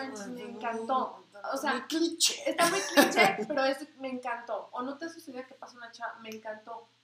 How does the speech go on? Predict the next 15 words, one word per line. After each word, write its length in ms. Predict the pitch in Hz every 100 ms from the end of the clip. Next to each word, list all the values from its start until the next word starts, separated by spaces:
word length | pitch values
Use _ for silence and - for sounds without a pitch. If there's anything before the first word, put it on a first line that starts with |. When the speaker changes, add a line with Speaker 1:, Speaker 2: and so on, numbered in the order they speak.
| _
Speaker 1:
Porque 220 | 233 233
también 340 | 247 233 233 240
es 120 | 240
la 100 | 254
energía. 640 | 220 190 - 269 262 - - _ _ _ _ _ _ _ _ _ _ _ _ _
Speaker 2:
Bueno, 240 | 190 160
sí. 140 | - 254
Speaker 1:
Porque 280 | 254 254 247
son, 300 | 277 262 294 - - _ _ _ _ _ _
o 120 | 185
sea, 200 | 196 190
no 160 | 202 208
tengo 220 | 240 240
ahorita 420 | 240 233 - 226
como 680 | 220 220 214 202 202 190 185